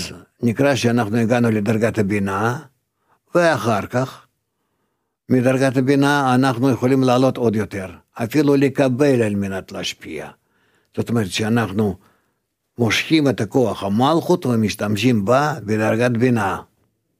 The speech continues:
ואז, אה, מתעלים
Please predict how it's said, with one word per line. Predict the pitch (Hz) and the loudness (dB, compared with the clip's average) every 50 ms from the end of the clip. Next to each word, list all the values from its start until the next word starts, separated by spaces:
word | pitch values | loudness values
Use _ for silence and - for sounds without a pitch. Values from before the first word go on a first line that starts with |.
| _ _ _ _ _ _ _ _ _ _ _ _ _ _ _ _ _ _ _ _ _ | _ _ _ _ _ _ _ _ _ _ _ _ _ _ _ _ _ _ _ _ _
ואז, | 98 98 113 123 123 120 123 131 156 175 165 143 - - - - _ _ _ _ _ _ _ _ _ _ _ _ _ _ _ _ _ - 120 | -4 0 2 2 2 2 2 2 2 2 2 0 -4 -8 -12 -16 _ _ _ _ _ _ _ _ _ _ _ _ _ _ _ _ _ -2 -2
אה, | 113 110 107 107 104 107 | 0 0 0 -2 -2 0
מתעלים | 113 123 131 131 135 147 139 135 139 139 135 123 | 2 2 0 2 2 0 0 2 2 2 2 0